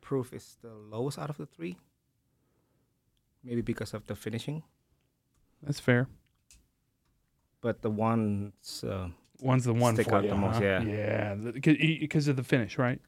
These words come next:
Speaker 2: You
Speaker 1: 'Cause of the
Speaker 2: mentioned, you
Speaker 1: finish,
Speaker 2: mentioned the
Speaker 1: yep.
Speaker 2: way it, it,
Speaker 1: And I
Speaker 2: it
Speaker 1: like
Speaker 2: treated
Speaker 1: how
Speaker 2: you.
Speaker 1: Yeah.
Speaker 2: Okay. That's beautiful. So for me, I'm the exact opposite. <laughs> I like three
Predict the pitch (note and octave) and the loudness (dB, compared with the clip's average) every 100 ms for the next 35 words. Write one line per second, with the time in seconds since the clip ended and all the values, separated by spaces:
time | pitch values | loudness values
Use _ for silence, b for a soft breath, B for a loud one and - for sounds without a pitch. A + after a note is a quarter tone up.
0 | - C#3+ C#3 C#3+ C3+ D#3+ D3 C#3 C#3 C3+ | 0 4 6 4 4 6 6 6 6 6
1 | C#3 C3+ C3 - A#2+ - C#3+ A2+ G#2+ A2+ | 6 6 2 -2 -20 -8 -4 -2 -2 -2
2 | B2+ - A2 F#2+ F#2 B2+ - - A2 A2+ | -2 4 6 6 4 0 -6 -8 -6 -6
3 | - _ _ _ _ _ _ C3+ C3+ B2 | -12 _ _ _ _ _ _ -18 -10 -10
4 | - - _ _ _ _ _ _ _ _ | -10 -14 _ _ _ _ _ _ _ _
5 | _ _ _ _ _ _ _ - B2+ - | _ _ _ _ _ _ _ -6 -6 0
6 | B2 B2+ - - - _ _ _ _ _ | 2 2 -2 -8 -16 _ _ _ _ _
7 | - D#3+ D3 C#3 C#3 F3 E3+ C#3 C#3 C3 | 6 8 10 10 10 10 10 10 10 10
8 | B2 B2 A#2+ A#2+ A2+ A2+ - F#2+ - _ | 8 6 4 4 4 2 -2 -4 -6 _
9 | _ _ - - - - - _ _ _ | _ _ -6 -4 -4 -6 -20 _ _ _
10 | _ _ _ _ _ _ _ - F3+ E3+ | _ _ _ _ _ _ _ -14 -10 -10
11 | D3+ B D#3 D#3+ D3+ C#3+ - D#3 D#3 D#3+ | -10 B 4 8 8 6 6 8 10 10
12 | E3 D#3 F#3+ | 10 6 2